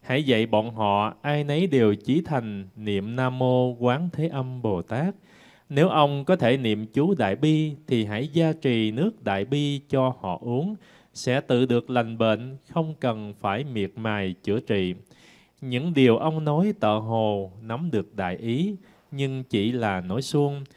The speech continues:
hoàn toàn chẳng dùng được mảy may gì. Trích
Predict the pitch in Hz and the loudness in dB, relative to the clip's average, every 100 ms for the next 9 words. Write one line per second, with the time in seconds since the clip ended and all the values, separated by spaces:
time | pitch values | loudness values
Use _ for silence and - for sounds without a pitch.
0 | _ _ 147 127 120 127 117 117 113 110 | _ _ 0 0 4 4 4 2 -2 -4
1 | 143 131 113 110 104 - 104 95 123 147 | 0 0 0 -2 -4 -4 -6 -6 -4 -4
2 | 139 120 113 95 90 _ _ _ - | -4 0 0 0 -6 _ _ _ 0